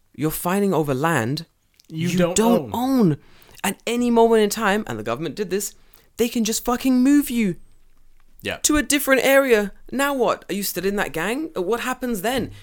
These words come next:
Speaker 1: These men, what I'm saying is, they don't think forward. This is dumb.
Speaker 2: Yeah.
Speaker 1: And the government had this thing where they're like, "If your family's too big,"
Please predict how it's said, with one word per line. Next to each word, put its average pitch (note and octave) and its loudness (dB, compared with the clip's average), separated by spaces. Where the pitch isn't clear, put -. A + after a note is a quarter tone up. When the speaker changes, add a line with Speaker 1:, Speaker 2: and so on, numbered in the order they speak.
Speaker 1:
These G3+ -8
men, E3+ -4
what D#3 -2
I'm F#3 0
saying F3+ -2
is, A#2+ -6
they - -4
don't A3 -2
think - -4
forward. - -8
This F3+ -6
is D3 -4
dumb. A2 -6
Speaker 2:
Yeah. G#2+ -6
Speaker 1:
And D3 0
the C#3+ -4
government E3+ -2
had F3 -6
this D3 -6
thing D3 -4
where B2 -2
they're A2+ 0
like, G#2+ -4
"If A#2+ -12
your A2 -14
family's D3 -2
too C3 -8
big," A#2+ -4